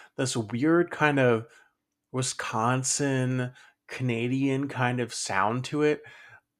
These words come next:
I don't know. I mean, it is a little deeper, but it's not that much deeper than her <laughs> normal talking voice. It's just kind of strange. Um, <laughs> but she,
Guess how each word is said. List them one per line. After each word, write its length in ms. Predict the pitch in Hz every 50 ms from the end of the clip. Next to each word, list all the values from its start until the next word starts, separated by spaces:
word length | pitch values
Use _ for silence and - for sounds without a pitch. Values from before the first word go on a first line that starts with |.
| -
I 100 | 127 123
don't 180 | 127 123 123 127
know. 300 | 131 123 127 123 120 - - - _ _ _ -
I 80 | 151 127
mean, 160 | 123 127 123 120
it 100 | 120 131
is 140 | 151 147
a 60 | 151 131
little 320 | 110 107 107 113 139 143
deeper, 340 | 139 175 190 196 - 247 233
but 180 | 208 156 120
it's 120 | 117 113 -
not 220 | 131 120 104 -
that 160 | - 95 120
much 260 | 120 131 139 139 - -
deeper 320 | 135 120 - - 135 127
than 160 | 120 110 104
her 140 | 101 92 101
<laughs> 0 |
normal 520 | 101 95 92 95 92 - 120 123 117 123 127
talking 480 | - - 107 - - - - 156 160
voice. 260 | 165 - 202 101 170 -
It's 120 | 120 -
just 200 | - 113 - -
kind 180 | - 107 101 101
of 80 | 104
strange. 680 | - - - 110 101 98 101 - 131 151 165 - - - _ _ _ _ _ _ _ _ _ _ _ _ _ _ _ -
Um, 420 | 101 95 98 98 104 107 107 110 110
<laughs> 440 | 127 127 139 143 123 123 - -
but 100 | 151 135
she, 220 | - - - 131